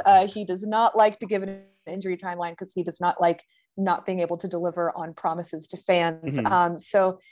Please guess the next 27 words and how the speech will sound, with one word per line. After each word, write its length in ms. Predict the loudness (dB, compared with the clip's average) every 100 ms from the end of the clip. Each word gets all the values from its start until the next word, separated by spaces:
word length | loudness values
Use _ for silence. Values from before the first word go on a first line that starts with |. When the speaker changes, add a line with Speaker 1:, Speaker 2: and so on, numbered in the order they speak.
| _ -12
Speaker 1:
Daryl, 400 | 0 4 4 4
right 260 | 4 4 4
now, 240 | 2 4
I 140 | 2 -2
have 180 | -4 -6
not 240 | -6 -6
seen 160 | -8 -6
him 60 |
back 220 | 0 -2 -2
at 100 | -16
training 360 | -12 -8 -2
yet. 160 | -2 -2
He 120 | -4
will 120 | -6
Speaker 2:
Okay. 80 | -2
Speaker 1:
not 180 | -2 -2
be 80 | -6
playing 260 | -4 -4
against 300 | -6 -10 _
Nashville. 580 | -8 -8 -6 -2 -2 -4 _ _ _
Um, 300 | -2 0 -2
he's 240 | -6 -10 -8
currently 380 | -6 -4 -4
carrying 520 | -4 -4 -2 -2 -4 -2
that 180 | -2 -2
shoulder 380 | -6 -4 -4 -6
injury 420 | -8 -6 -4